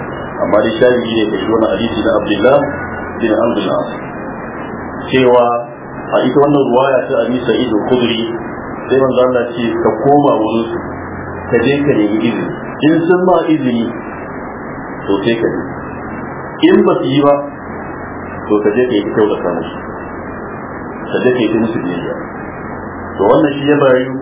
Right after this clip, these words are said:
sai manzo Allah ya kawo batun jihadi a ƙarshe, ce, "Summal jihadu fi sabilillah." To amma akwai halayen da jihadi yake zama dole a kan kowa.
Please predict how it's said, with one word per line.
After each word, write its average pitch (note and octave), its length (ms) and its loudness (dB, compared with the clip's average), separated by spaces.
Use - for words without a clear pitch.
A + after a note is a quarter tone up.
sai - 160 0
manzo A#2+ 260 2
Allah A#2+ 240 2
ya A2 120 -2
kawo A#2+ 240 2
batun A2+ 320 0
jihadi G#2+ 400 2
a - 100 -2
ƙarshe, - 360 -2
ce, G#2 200 2
"Summal B2+ 420 2
jihadu B2+ 460 4
fi A2+ 180 -6
sabilillah." F2+ 580 -4
To - 120 -2
amma - 260 6
akwai D#3 340 6
halayen D3 680 4
da A#2+ 180 2
jihadi C#3 520 4
yake C3+ 260 2
zama A#2+ 280 6
dole C3 420 2
a - 200 0
kan G2+ 220 0
kowa. - 320 -4